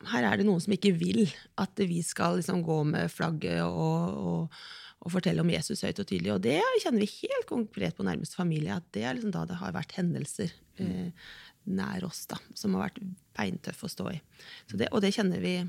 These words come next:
Speaker 1: det kjenner vi stadig.
Speaker 2: Mm.
Speaker 1: Eh, ja.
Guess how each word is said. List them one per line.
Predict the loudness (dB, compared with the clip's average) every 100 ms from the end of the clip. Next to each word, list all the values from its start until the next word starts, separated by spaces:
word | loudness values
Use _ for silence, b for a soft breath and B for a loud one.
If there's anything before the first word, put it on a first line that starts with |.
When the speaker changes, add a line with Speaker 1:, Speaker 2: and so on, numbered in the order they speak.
| -8 _ _
Speaker 1:
det | -8
kjenner | 0 2
vi | 2
stadig. | 0 -4 -4 -6 -10 -12 -2
Speaker 2:
Mm. |
Speaker 1:
Eh, | 0 0 0 0 -2 -2 -4 -6 -10 B B B B B
ja. | -10